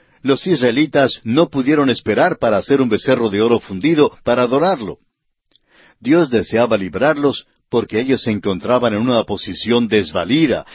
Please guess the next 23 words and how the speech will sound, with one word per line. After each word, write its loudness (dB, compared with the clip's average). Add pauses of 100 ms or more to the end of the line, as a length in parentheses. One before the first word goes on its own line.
(100)
desesperada 0
como -6
esclavos 0
en 0
Egipto, -8 (500)
y 0
a 4
menos 4
que 2
alguien 2
interviniera 2
por 0
ellos, 2 (280)
hubieran 2
perecido. 0 (840)
Dios 2
da 2
dos 2
razones 0
para -2
librar 0
a 2
Israel. -2